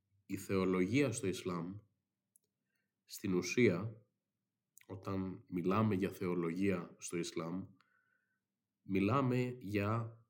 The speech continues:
την δογματική, για την δογματική διδασκαλία. Αυτό που λέμε ακίδα, η μελέτη της πίστης και του δόγματος.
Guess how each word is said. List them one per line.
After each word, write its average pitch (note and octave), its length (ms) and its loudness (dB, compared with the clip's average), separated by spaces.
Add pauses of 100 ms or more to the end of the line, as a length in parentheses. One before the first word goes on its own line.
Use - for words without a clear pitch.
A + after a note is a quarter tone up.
(180)
την F#2+ 420 -2
δογματική, F#2 1040 -2 (720)
για F2+ 140 -6
την F2+ 160 -4
δογματική F2 480 -2
διδασκαλία. F#2 800 -2 (840)
Αυτό - 240 -4
που A2 80 0
λέμε G2+ 360 2
ακίδα, E2+ 580 0 (600)
η F#2+ 100 -6
μελέτη F#2 500 2
της - 280 -8
πίστης A2+ 400 0
και - 100 -4
του F#2+ 160 -2
δόγματος. E2 840 -4